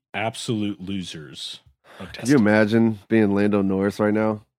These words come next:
Speaker 2: Like,
Speaker 1: What
Speaker 2: you
Speaker 1: a step back.
Speaker 2: got this, like,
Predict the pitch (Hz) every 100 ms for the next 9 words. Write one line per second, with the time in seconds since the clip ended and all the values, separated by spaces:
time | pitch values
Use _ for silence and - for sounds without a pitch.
0 | _ _ _ _ _ _ 98 101 113 127
1 | 117 - 98 82 - 87 98 127 120 120
2 | 110 107 104 87